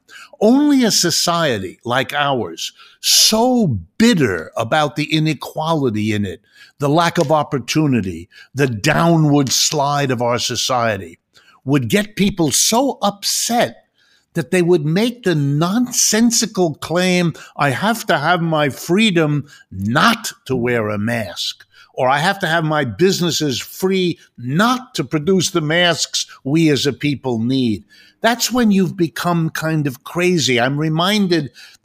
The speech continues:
of those people a few years ago, old people, who were carrying signs that read, "Keep the government's hands off of my Medicare."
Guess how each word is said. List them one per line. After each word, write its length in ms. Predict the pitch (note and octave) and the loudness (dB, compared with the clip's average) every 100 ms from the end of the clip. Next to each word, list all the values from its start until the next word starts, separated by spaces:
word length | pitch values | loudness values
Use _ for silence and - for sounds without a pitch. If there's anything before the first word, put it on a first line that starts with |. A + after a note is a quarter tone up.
| - | -4
of 180 | D#3 C#3 | -2 2
those 300 | D#3+ C#3+ G#2 | 2 2 0
people 540 | - G#3+ G#3+ D#3+ C#3 | -2 0 2 0 0
a 40 | B2 | 0
few 200 | F3+ D#3+ | 0 0
years 420 | C#3+ F3 F3+ C#3 | 2 2 2 0
ago, 460 | A#2 A#2+ G2 F2+ _ - | -2 -2 -4 -6 _ 0
old 440 | F#3 G#3 F#3+ - | 2 4 2 -2
people, 500 | - C#3+ A2+ A2 F2+ _ _ - - _ - | -4 -4 -4 -8 -10 _ _ -20 -20 _ -4
who 140 | E3+ | 0
were 160 | F3 D#3+ | 2 0
carrying 720 | - G3+ A#3 A3 G3 E3+ D3+ | -4 -4 0 2 2 0 0
signs 760 | - - F3+ E3+ E3 E3 D3 B2+ C3 | -2 -2 -2 0 0 0 -2 -4 -4
that 160 | C#3 - | -4 -2
read, 520 | B2+ C3+ C3 B2+ B2 _ _ _ _ - | 0 2 2 0 -6 _ _ _ _ -8
"Keep 320 | - A#3+ - | -2 -2 -2
the 100 | F3 | -2
government's 680 | A#2+ C#3 F#3 G3 F3+ E3+ - | 0 2 2 2 2 2 0
hands 760 | - D#3+ D3 C#3 C#3 C#3+ B2 - - _ - | 0 2 2 2 2 0 -2 -6 -16 _ 0
off 340 | E3 F3 - | 0 0 -2
of 260 | C#3+ A#2+ G2+ | -2 -2 0
my 360 | C3 C#3+ C#3+ | 0 2 0
Medicare." 920 | C#3+ C3+ C#3+ B2 G#2 - A2 G2 D#2+ | 0 2 0 0 -4 -4 -4 -4 -8